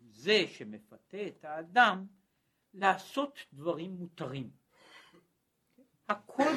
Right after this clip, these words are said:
בגדר מה שכתוב, אה, בשולחן ערוך, ועל השולחן ערוך, ליד השולחן ערוך, יש אנשים שצמוד להם שד יהודי, ואומר,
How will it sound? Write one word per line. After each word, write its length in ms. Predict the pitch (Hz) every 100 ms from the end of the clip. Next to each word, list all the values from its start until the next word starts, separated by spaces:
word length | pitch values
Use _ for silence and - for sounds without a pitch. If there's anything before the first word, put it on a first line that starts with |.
| 220
בגדר 560 | 208 170 185 185 190
מה 180 | 165 165
שכתוב, 540 | - 165 139 _ 151 147 _ _ _ _
אה, 280 | 135 127 131
בשולחן 640 | 135 - 127 - 143 160
ערוך, 320 | 139 95 90 _ _ _ _
ועל 320 | 98 185 262
השולחן 520 | - 135 117 170 208
ערוך, 280 | 220 311 -
ליד 260 | 139 202 226
השולחן 460 | - 202 - 226
ערוך, 220 | 277 370 _
יש 200 | 185 190
אנשים 400 | 214 214 214 269
שצמוד 580 | - 175 - 185 247 233
להם 320 | 175 151 151
שד 320 | 147 - 175 170
יהודי, 540 | 151 131 113 95 87 _ _ _ _
ואומר, 680 | 151 220 240 220 294 294